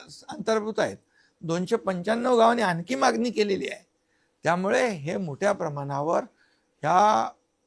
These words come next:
पर्यटन जिल्हा म्हणून, अ, याची ओळख निर्माण होईल. आणि त्यासाठी, अ, जे एफर्ट्स घ्यायचे आहेत ते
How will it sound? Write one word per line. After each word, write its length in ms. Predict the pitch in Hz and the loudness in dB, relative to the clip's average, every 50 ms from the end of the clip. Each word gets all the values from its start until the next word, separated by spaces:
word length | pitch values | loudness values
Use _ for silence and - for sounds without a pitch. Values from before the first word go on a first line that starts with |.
| _ _ _ _ _ | _ _ _ _ _
पर्यटन 520 | - 147 160 190 208 202 226 214 220 226 196 | -2 0 0 0 0 0 -2 -2 -2 -2 0
जिल्हा 420 | 170 170 175 185 196 151 104 - - _ _ _ _ _ _ _ _ _ _ _ - | 0 2 2 4 2 2 0 -6 -12 _ _ _ _ _ _ _ _ _ _ _ -8
म्हणून, 480 | 117 127 147 190 220 226 214 202 196 | -4 -2 0 2 2 2 0 -2 -6
अ, 300 | - - _ - 226 - - | -8 -14 _ -18 -14 -10 -6
याची 300 | - 156 156 151 - - | -4 -4 -4 -4 -4 -6
ओळख 240 | 143 143 151 160 | -6 -4 -4 -6
निर्माण 400 | 160 156 143 135 131 127 127 120 | -6 -6 -8 -6 -6 -6 -8 -8
होईल. 200 | 117 107 104 - - _ _ _ _ _ - - - | -10 -12 -16 -18 -20 _ _ _ _ _ -20 -14 -8
आणि 180 | - 156 165 165 165 | -6 -6 -6 -4 0
त्यासाठी, 560 | 170 180 190 160 185 190 175 202 208 208 202 202 _ _ _ _ _ _ _ - | 2 2 2 2 2 0 0 0 0 -2 -2 -6 _ _ _ _ _ _ _ -8
अ, 120 | - 143 151 147 143 143 135 - - - | -4 -2 0 0 0 -2 -2 -4 -4 -6
जे 240 | - - 165 160 143 | -4 -4 -2 -2 -2
एफर्ट्स 320 | 143 139 - 214 202 175 | -2 0 0 0 0 0
घ्यायचे 340 | 160 156 156 156 147 - 156 | 2 2 2 2 0 0 -2
आहेत 100 | 135 120 - _ _ _ _ _ _ _ _ _ _ - | -4 -4 -4 _ _ _ _ _ _ _ _ _ _ -6
ते 380 | 156 175 180 180 175 196 - - | -2 0 0 0 0 -2 -6 -10